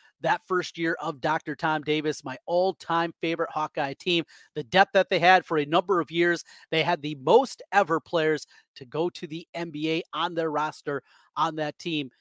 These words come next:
It has since been broken by, I believe, a Kentucky team, uh, has broken that. But the amount of depth that they had, the style of play that they had, ooh, it was so much fun. And we'll talk about that on a throw-, throwback Thursday coming up here later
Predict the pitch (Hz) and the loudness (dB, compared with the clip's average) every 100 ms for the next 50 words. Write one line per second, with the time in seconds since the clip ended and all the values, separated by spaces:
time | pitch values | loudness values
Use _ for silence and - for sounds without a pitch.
0 | _ - 131 - 139 - 135 123 143 143 | _ -18 -14 -10 -10 -10 -12 -8 -8 -8
1 | 135 131 135 117 156 139 135 139 - 175 | -8 -6 -6 -6 -8 -6 -8 -8 -4 -4
2 | 170 - 151 143 - - - 160 165 165 | -6 -8 -6 -6 -10 -20 -6 -2 0 0
3 | - 165 156 160 151 139 131 - 143 - | 0 0 0 -2 0 2 2 0 -6 -6
4 | - _ - 151 170 170 147 170 190 160 | -16 _ -8 -6 -6 -8 -2 0 0 0
5 | 165 160 156 - 151 135 143 143 131 - | -2 0 -4 -4 -4 -4 -6 -6 -8 -10
6 | - 156 165 175 151 - 160 147 151 - | -2 2 2 2 -2 0 0 2 0 -2
7 | 131 143 143 _ _ _ _ _ _ 151 | -6 -6 -6 _ _ _ _ _ _ -8
8 | 139 131 127 - 139 135 - - 120 110 | -6 -4 -6 -8 -6 -8 -10 -12 -12 -14
9 | - - - 139 139 156 135 143 143 - | -20 -20 -10 -6 -2 -2 -4 0 0 2
10 | 139 135 135 - 156 151 147 - - 190 | -2 -2 -6 -4 0 2 0 -2 2 6
11 | 165 156 - 160 135 143 156 143 131 _ | 6 4 2 0 0 -2 -2 0 -2 _
12 | - - - 160 151 175 147 147 143 | -20 -14 0 2 2 2 2 2 0